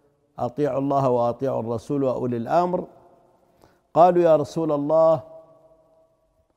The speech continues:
عرفنا الله تعالى وعرفنا رسوله، فمن هم أولو الأمر؟"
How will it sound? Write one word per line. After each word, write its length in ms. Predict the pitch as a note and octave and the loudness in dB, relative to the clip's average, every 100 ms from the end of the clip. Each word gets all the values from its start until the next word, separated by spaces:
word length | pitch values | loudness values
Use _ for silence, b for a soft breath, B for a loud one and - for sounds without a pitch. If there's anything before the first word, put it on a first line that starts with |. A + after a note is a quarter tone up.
| _ _ - | _ _ -6
عرفنا 380 | D3+ E3+ C#3+ C#3+ | -4 -4 -4 -4
الله 360 | C#3+ D3 C#3 | 0 0 0
تعالى 400 | A#2+ B2+ C3+ C3+ | -4 -2 -2 0
وعرفنا 560 | B2 A#2 C#3 C3+ C#3 B2+ | -2 0 -2 -2 -4 -2
رسوله، 500 | B2+ - E3 F3+ F3+ - - - | -2 -2 0 2 0 -4 -20 -10
فمن 340 | C#3+ F3 G#3+ F3+ | -6 -2 -2 0
هم 200 | D#3+ C#3 | -4 -2
أولو 240 | D#3 C#3 | -2 -2
الأمر؟" 540 | B2 C3+ C#3+ C#3+ C#3+ | -4 -4 -4 -6 -10